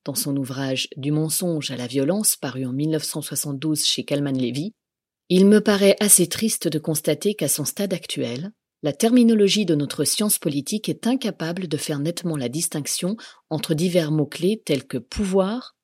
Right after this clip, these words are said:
puissance, force, autorité et finalement violence, dont chacun se réfère à des phénomènes distincts et différents.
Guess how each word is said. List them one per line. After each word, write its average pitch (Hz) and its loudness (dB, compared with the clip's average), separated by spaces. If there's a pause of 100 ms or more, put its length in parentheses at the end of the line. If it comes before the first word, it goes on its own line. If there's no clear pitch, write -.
(280)
puissance, 196 0 (420)
force, - -2 (500)
autorité 170 0 (300)
et 151 2
finalement 160 0
violence, 131 -2 (320)
dont 156 2
chacun 220 2
se 220 2
réfère 165 0
à 160 0
des 156 0
phénomènes 156 0
distincts 170 -4 (100)
et 143 0
différents. 123 -6